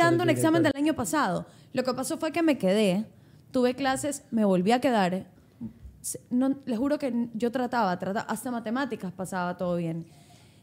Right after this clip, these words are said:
Speaker 2: Y, y me quedé, y ya, pues ahí valí. Pero, pero de ahí en el resto de materias era súper aplicada. Yo era la típica que el profesor a final de año te decía así como,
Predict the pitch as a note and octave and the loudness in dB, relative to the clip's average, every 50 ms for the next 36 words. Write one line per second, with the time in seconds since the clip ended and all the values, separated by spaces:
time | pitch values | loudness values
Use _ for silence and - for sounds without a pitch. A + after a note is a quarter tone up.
0 | - - _ - B3+ B3 A#3+ A#3 A3 G#3+ G#3 G3 G3 F#3 F#3 F#3 - - - - | -20 -18 _ -4 -2 0 0 0 0 -2 -2 -2 -4 -4 -6 -8 -12 -14 -8 -6
1 | A3+ G3 G#3+ G3 G3+ G3 G#3+ C#4 E4+ F4+ E4 C#4 B3+ - - G#3 A#3+ C4 A#3+ - | -4 -4 -4 -2 -2 0 0 0 -2 -2 -4 -6 -6 -6 -4 -2 -2 -2 -2 -4
2 | G3+ G3+ G#3 G#3 G#3 G#3 G#3+ G#3 G#3 G#3 G3 F3+ F3 - - - - - - - | -4 -2 -2 0 0 0 0 -2 -2 -2 -4 -4 -6 -10 -16 -20 -20 -20 -20 -20
3 | - - - - A#3+ A3+ A3 A3 A3 G#3 G#3 G3+ F#3+ F#3 F#3 F#3 - - - - | -14 -2 4 6 8 8 10 10 10 8 8 8 6 6 4 2 0 -4 -8 -2
4 | - A#3+ A3+ A3 A3 A#3 C4 C#4+ C#4+ C4 A#3 B3 A#3+ - C#4+ C4 A#3+ A3+ A#3+ B3 | 2 2 4 4 6 6 6 6 6 4 4 2 0 2 0 0 0 0 0 0
5 | A#3+ B3 A#3+ A#3+ A3+ - A3 A#3+ A#3 A#3 A3+ G#3 F#3 - G3 F#3 F3 E3 D#3+ D#3+ | 0 0 0 -2 -2 -4 -2 0 0 0 0 0 0 2 2 2 2 2 2 0
6 | E3 E3+ - - - - - - - - - _ - _ - - - A3 A#3+ C4 | -2 -4 -8 -12 -20 -20 -20 -20 -20 -20 -20 _ -20 _ -20 -10 -4 2 2 4
7 | C4+ C#4+ C#4+ A#3+ C#4 B3 D4 C#4+ D4+ D4 C#4 A#3 A3 G#3 E3+ F#3+ F#3+ - A#3+ A#3 | 4 4 4 2 2 0 2 0 0 0 0 0 0 0 0 0 0 2 2 2
8 | A#3 A#3+ - - - - - G#3 - G#3 G#3 G#3 G#3+ G#3 A3 G#3+ A3 A3+ A3+ A3+ | 2 0 -2 -8 -14 -8 -8 -4 -2 -2 -2 -2 0 0 0 0 0 0 -2 -2
9 | - G#3+ F#3+ F#3+ F#3 G#3+ G3+ G3+ F#3+ G#3+ G3+ - G#3 G#3 F#3 F3 E3+ F3 F3 F3 | -2 -2 -2 -2 -2 -2 -2 -2 -4 -4 -4 -4 -2 -2 0 -2 -2 -4 -6 -8
10 | D#3+ | -10